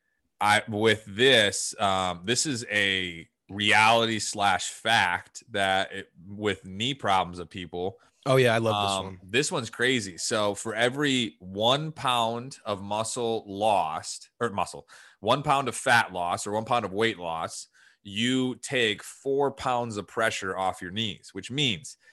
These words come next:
Speaker 1: if you lose ten pounds of fat, you took forty pounds of pressure off your knees. If you lose a hundred pounds, you, you just took four hundred pounds off your knees. And from experience, it makes sense because
Speaker 2: Yeah,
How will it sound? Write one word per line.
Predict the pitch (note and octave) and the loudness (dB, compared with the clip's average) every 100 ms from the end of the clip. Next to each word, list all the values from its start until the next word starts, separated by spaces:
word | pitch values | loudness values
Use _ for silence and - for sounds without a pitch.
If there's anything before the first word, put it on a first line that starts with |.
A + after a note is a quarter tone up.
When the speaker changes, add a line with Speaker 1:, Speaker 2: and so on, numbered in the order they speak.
| _ - | _ -10
Speaker 1:
if | F#2+ | -2
you | B2 | 0
lose | D#3 C3 - | 2 0 0
ten | - C3 C3 | -2 -2 -2
pounds | A#2 A2 A#2 C3 D3 - | 0 0 2 -2 -6 -10
of | G2+ | -12
fat, | - A2 A#2 D#3 - - - - | -2 2 4 4 0 -20 -20 -12
you | A2 | -4
took | D3 B2 | -2 -2
forty | - B2 C3+ B2 | -2 0 0 0
pounds | - B2 A#2 G#2+ | -2 -2 -2 -4
of | - G2+ | -8 -8
pressure | - A2+ - G#2+ | 0 0 2 0
off | G2 | 0
your | F#2+ | -4
knees. | G2 G2+ E2 F2 | -6 -6 -8 -12
If | F2 | -10
you | A2 | -4
lose | D3 A2+ | -2 0
a | F#2+ | -2
hundred | - A2+ C3 D#3 | 0 0 0 -2
pounds, | D#3 C#3+ E3 F#3 G3 - _ _ _ - | 2 2 2 0 -8 -16 _ _ _ -8
you, | A#2+ B2 C3+ | -2 0 0
you | C3+ C#3 | 0 -2
just | C#3 | 0
took | C#3+ | -2
four | - - - C#3+ D#3+ E3 D3+ | -2 -8 -2 0 4 4 2
hundred | - - C#3+ C#3 C3 C3+ A2+ | 0 0 0 -2 -2 -2 -2
pounds | - B2 A#2+ G#2+ G#2 G2 | -4 0 2 2 0 -4
off | G2+ G2 F#2+ - | 0 2 0 -4
your | F#2 | -8
knees. | G#2+ B2 F#2+ - - - - - - _ | -4 -4 -4 -8 -20 -20 -20 -20 -20 _
And | A#2 A#2 G#2+ G#2 | 4 6 4 2
from | B2 A2+ | 0 0
experience, | - - C#3 E3 G3+ A3+ A3+ - _ _ _ _ _ C3 | -2 0 2 2 2 0 -4 -8 _ _ _ _ _ 2
it | C3 | 4
makes | C3+ B2 - | 6 4 4
sense | A#2 F2 - | 2 2 -2
because | - G#2 B2 B2 | -6 -2 4 4
Speaker 2:
Yeah, | A#2+ | 4